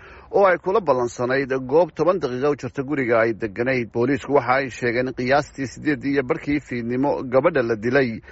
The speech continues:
galabnimadii dambena meydkeeda meel u dhow xarun dadweynuhu leeyihiin ayaa laga helay. Baaritaan lagu sameeyey meydkeeda weli lama ogaan qaabka loo dilay.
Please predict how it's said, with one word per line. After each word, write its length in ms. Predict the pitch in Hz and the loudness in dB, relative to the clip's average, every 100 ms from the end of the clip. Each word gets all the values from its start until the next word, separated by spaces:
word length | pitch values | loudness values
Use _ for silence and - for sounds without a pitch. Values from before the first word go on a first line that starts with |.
| - - - | -20 -16 2
galabnimadii 600 | 160 156 160 196 170 160 | 2 4 2 2 2 2
dambena 480 | 127 120 147 123 - | 2 4 4 4 2
meydkeeda 760 | 143 160 113 151 127 117 117 - | 2 2 2 2 4 6 4 2
meel 400 | 123 131 147 147 | -2 4 4 4
u 100 | 196 | 2
dhow 160 | 143 123 107 - | 4 4 2 -4
xarun 400 | - 135 156 143 | 0 2 2 0
dadweynuhu 480 | 110 120 135 131 | 0 -2 0 0
leeyihiin 460 | 135 131 120 120 123 | 2 2 2 0 2
ayaa 260 | 120 123 110 | 4 4 4
laga 240 | 113 135 | 2 2
helay. 280 | 123 113 104 - - - - 117 | 2 2 0 -6 -20 -20 0 2
Baaritaan 480 | 107 107 - 127 | 2 2 2 2
lagu 200 | 117 120 151 | 4 0 0
sameeyey 420 | 131 117 113 127 | 0 2 4 4
meydkeeda 540 | 131 113 - 143 117 | 4 2 4 4 4
weli 180 | 120 127 | 2 2
lama 240 | 147 139 170 | 4 4 4
ogaan 440 | 117 113 117 113 - 131 107 | 2 4 4 2 -2 0 4
qaabka 360 | 147 113 - | 4 2 0
loo 160 | 120 123 | 2 2
dilay. 400 | 104 117 123 113 | 2 4 4 2